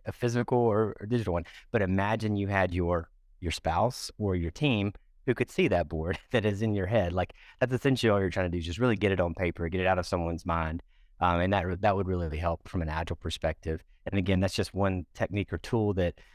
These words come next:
regardless of what industry you're in or what your discipline is,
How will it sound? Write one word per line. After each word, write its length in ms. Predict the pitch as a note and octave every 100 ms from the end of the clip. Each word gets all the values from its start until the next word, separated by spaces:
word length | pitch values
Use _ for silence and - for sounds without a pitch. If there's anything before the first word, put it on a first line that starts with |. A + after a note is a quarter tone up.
| -
regardless 340 | A#2 B2 A2+ G#2+
of 80 | F#2+
what 120 | G2
industry 420 | C#3 C3+ - B2
you're 180 | A2+ A2
in 340 | G#2+ G#2 G#2 G2
or 240 | F2+ F2
what 200 | F2 F2
your 80 | F2+
discipline 500 | G2 - G2 F#2 E2
is, 320 | D#2+ D#2+